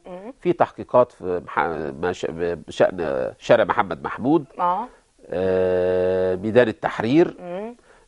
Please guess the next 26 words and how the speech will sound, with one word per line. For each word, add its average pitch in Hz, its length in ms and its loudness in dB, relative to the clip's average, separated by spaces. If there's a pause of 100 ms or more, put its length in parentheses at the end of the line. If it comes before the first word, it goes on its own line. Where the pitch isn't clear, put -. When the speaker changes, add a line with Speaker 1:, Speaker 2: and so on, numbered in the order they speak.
Speaker 2:
آه، 95 680 0
المجمع 101 560 4
العلمي. 127 480 0 (480)
فإذا، 160 440 2 (720)
آه، 101 360 2
كل 196 180 4
هذه 143 200 4
الأعمال 120 480 0 (260)
أعمال 151 280 4
خطيرة 170 520 4
جدًا. 127 340 -4 (160)
Speaker 1:
طبعًا. 185 340 0 (640)
Speaker 2:
آه، 98 320 2
سقط - 420 0
فيها 165 200 0
عدد 135 280 4 (120)
كبير 151 240 -4
من 127 140 0
الضحايا، 113 560 2 (480)
مرة 120 280 2
كانوا 107 200 -4
اتنين 117 220 -4
وأربعين 98 520 0
والمرة 120 340 6
الأخيرة 110 360 0
أربعتاشر. 92 800 0